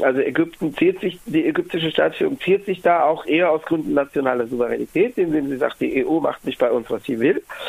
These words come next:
Ähm, die Afrikanische Union vor allem ist, äh, sehr äh, lau-, sehr tonangebend und lautstark. Und die Afrikanische Union sagt eben, i-, im Namen der Souveränität unserer Mitgliedsländer, die E U kann hier nicht einfach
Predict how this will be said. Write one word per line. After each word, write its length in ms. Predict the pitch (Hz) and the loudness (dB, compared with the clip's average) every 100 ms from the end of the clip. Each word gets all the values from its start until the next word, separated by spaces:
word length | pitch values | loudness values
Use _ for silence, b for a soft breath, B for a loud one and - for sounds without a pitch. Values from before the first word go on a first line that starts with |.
| B B - | B B 0
Ähm, 480 | 185 170 185 185 156 | 2 2 2 -2 0
die 300 | 180 190 180 | 0 2 2
Afrikanische 540 | 170 165 175 175 170 | 0 0 0 0 0
Union 400 | 170 165 175 180 | -2 2 2 0
vor 160 | - 127 | 0 0
allem 240 | 127 120 | 0 -2
ist, 300 | 127 123 - | -6 -12 -6
äh, 180 | 143 120 117 | -2 -2 0
sehr 320 | 131 135 123 - - - | 0 2 0 -6 -20 -8
äh, 200 | - 113 | -2 0
lau-, 420 | 113 117 120 131 - - - 127 | 2 2 2 2 -2 -8 -8 0
sehr 220 | 143 143 | 2 2
tonangebend 600 | - 160 151 131 139 131 | 2 2 2 0 0 0
und 80 | 131 | 0
lautstark. 560 | 120 165 - - 147 147 | 2 0 -2 0 0 -2
Und 60 | |
die 100 | 139 | -2
Afrikanische 500 | 123 135 127 139 143 | -2 -2 -2 -2 0
Union 340 | - 131 135 131 | -2 0 0 0
sagt 200 | 117 - | -2 -2
eben, 240 | 117 110 - | -2 -2 -6
i-, 180 | 113 143 - | -4 -4 2
im 180 | 156 165 | 2 4
Namen 260 | 165 165 | 4 4
der 140 | 165 147 | 2 0
Souveränität 520 | 143 143 151 - 160 | 0 0 0 0 -2
unserer 220 | 147 135 | -2 0
Mitgliedsländer, 680 | 135 156 185 - 147 156 156 B B - | -2 -2 -4 0 0 2 0 B B -2
die 180 | 147 135 | 2 2
E 60 | |
U 200 | 127 170 | 2 2
kann 220 | 165 143 | 2 2
hier 160 | 147 147 | 2 2
nicht 220 | 139 - | 0 0
einfach 280 | 127 127 127 | 0 0 -4